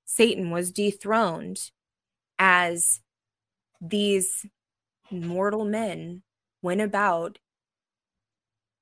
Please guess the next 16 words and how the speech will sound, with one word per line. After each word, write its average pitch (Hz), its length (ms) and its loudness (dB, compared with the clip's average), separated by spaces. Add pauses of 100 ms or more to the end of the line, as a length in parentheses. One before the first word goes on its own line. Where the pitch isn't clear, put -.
(640)
using 226 960 -2 (240)
their 185 360 4
authority 202 960 -4 (1000)
that 175 220 -2
Jesus 196 520 0
had 190 200 -4
given 202 360 0
them 160 400 -10 (640)
to 196 180 2
heal 190 400 2
the 240 120 -2
sick, 165 440 -2 (1800)
to 190 120 0
preach 185 400 -2
the 226 100 -2
gospel, 170 680 -2